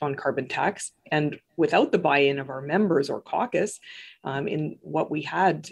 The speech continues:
then was we ran an election campaign, um, just this summer based on a carbon tax. And, you know, despite the fact that we ran on that, some people might say, "Well, you know, you should have tried some more centrist policies."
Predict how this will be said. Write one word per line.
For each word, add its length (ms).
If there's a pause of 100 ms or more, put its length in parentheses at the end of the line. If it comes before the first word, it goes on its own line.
then 440
was 220
we 140
ran 340
an 140
election 500
campaign, 640 (480)
um, 380 (100)
just 260
this 220
summer 580
based 380
on 340
a 60
carbon 420
tax. 440 (120)
And, 320 (380)
you 120
know, 420
despite 440
the 60
fact 300
that 80
we 100
ran 340
on 200
that, 280
some 300
people 300
might 240
say, 240
"Well, 420
you 140
know, 100
you 160
should 200
have 100
tried 280
some 160
more 140
centrist 460
policies." 480